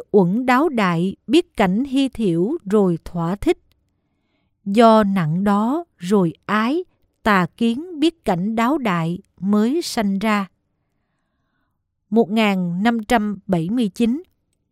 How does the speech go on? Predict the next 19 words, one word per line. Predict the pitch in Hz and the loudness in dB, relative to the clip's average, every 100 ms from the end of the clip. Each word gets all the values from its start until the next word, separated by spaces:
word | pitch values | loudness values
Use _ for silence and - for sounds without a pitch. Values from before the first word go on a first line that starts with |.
| _ _ _ _ _ _ _ _ _ _ _ | _ _ _ _ _ _ _ _ _ _ _
Pháp | - - 330 - | -2 4 4 4
biết | 262 349 - | 2 2 2
cảnh | 208 175 226 | -2 -2 -2
đáo | 240 269 | 0 0
đại, | 285 202 175 170 196 _ - | 0 -2 -2 -2 -6 _ -4
làm | 208 214 190 | 0 2 2
duyên | 180 262 277 269 - | 2 2 2 -2 -2
cho | 262 | 0
pháp | 247 - 302 359 - | 0 0 -2 -2 -2
biết | 240 330 - | -2 0 -2
cảnh | 180 185 | -2 -2
đáo | 220 233 320 | -2 -2 -2
đại, | 233 180 165 180 - - | -2 -2 -2 -4 -10 -6
bằng | 202 202 175 160 | 0 0 0 -2
trưởng | 208 170 214 240 | 0 0 0 2
duyên, | 254 240 220 _ _ _ _ _ | 2 2 -2 _ _ _ _ _
có | - 220 226 311 - | 4 4 4 0 0
trưởng | 208 175 247 | 0 0 -2
cảnh | - 185 170 240 | -2 0 0 -4